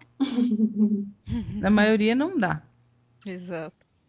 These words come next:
Speaker 3: Outra série que eu gostava, parei de assistir porque eu acho que perdeu a essência, e aí eu nem sei que final dá, porque é sitcom, né? Você não... Foi The Big Bang Theory.
Speaker 2: Uhum.
Speaker 3: Eu,
Speaker 1: Que
Speaker 3: eu
Speaker 1: que
Speaker 3: parei de assistir, assim,
Speaker 1: Ah, eu
Speaker 3: eu
Speaker 1: também
Speaker 3: acho que
Speaker 1: larguei mão.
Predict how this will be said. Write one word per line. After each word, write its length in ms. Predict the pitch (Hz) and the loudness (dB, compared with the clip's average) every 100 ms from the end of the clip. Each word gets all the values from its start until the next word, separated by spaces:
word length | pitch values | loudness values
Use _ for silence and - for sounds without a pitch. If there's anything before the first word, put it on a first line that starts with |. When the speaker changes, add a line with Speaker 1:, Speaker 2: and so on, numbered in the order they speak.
| _ | _
Speaker 3:
Outra 180 | - 359 | -10 -6
série 200 | - 233 | -4 -6
que 60 | |
eu 60 | - | -4
gostava, 580 | 233 262 - 196 240 226 | -4 -2 -2 0 -2 -4
parei 220 | 220 208 | -2 -2
de 60 | 220 | -2
assistir 400 | 240 247 - 240 | -6 -6 -6 -6
porque 260 | - - | -8 -4
eu 40 | 220 | -4
acho 120 | 220 | -4
que 60 | - | -4
perdeu 260 | 208 196 | -2 0
a 60 | 247 | 0
essência, 680 | 254 - 208 202 233 - 202 | -2 -4 -6 -4 -6 -6 -6
e 140 | - 202 | -2 0
aí 120 | 190 | 2
eu 100 | 214 | 0
nem 220 | 208 220 | -2 -4
sei 260 | 320 - 262 | -4 -4 -4
que 180 | - 311 | -2 -4
final 520 | - 349 262 233 220 | -2 -4 0 0 0
dá, 360 | 180 180 220 233 | -2 0 0 0
porque 280 | 226 - | -4 -4
é 80 | 214 | -2
sitcom, 580 | 208 208 - - 240 381 | -2 -6 -10 -8 -6 -6
né? 140 | 311 262 | -6 -6
Você 160 | 240 | -6
não... 240 | 220 202 196 - - - - - | -8 -10 -12 -20 -20 -20 -20 -20
Foi 200 | - 240 | -4 -2
The 120 | 220 | 0
Big 240 | 220 254 247 | 0 0 0
Bang 180 | 254 | -2
Theory. 420 | 269 - 214 185 185 _ _ _ _ _ _ _ _ _ _ _ _ _ _ _ | -2 -2 -2 -2 -6 _ _ _ _ _ _ _ _ _ _ _ _ _ _ _
Speaker 2:
Uhum. 580 | 202 220 220 214 240 302 | -2 0 2 2 0 -2
Speaker 3:
Eu, 320 | 202 226 233 | 0 2 4
Speaker 1:
Que 60 | 247 | 2
Speaker 3:
eu 100 | 208 | 0
Speaker 1:
que 60 | - | 2
Speaker 3:
parei 380 | 233 233 214 | 0 2 2
de 80 | 269 | 2
assistir, 580 | 277 269 - - 226 254 | -2 -2 -2 0 0 0
assim, 680 | 269 - 240 240 277 294 277 _ _ _ _ _ _ - | -2 -4 -4 -4 -6 -8 -12 _ _ _ _ _ _ -8
Speaker 1:
Ah, 100 | 220 220 | -2 0
eu 40 | |
Speaker 3:
eu 0 | |
Speaker 1:
também 160 | 214 220 | 2 2
Speaker 3:
acho 120 | 233 | 0
que 60 | |
Speaker 1:
larguei 300 | 226 226 247 | -2 -2 0
mão. 260 | 247 190 170 | 0 0 -2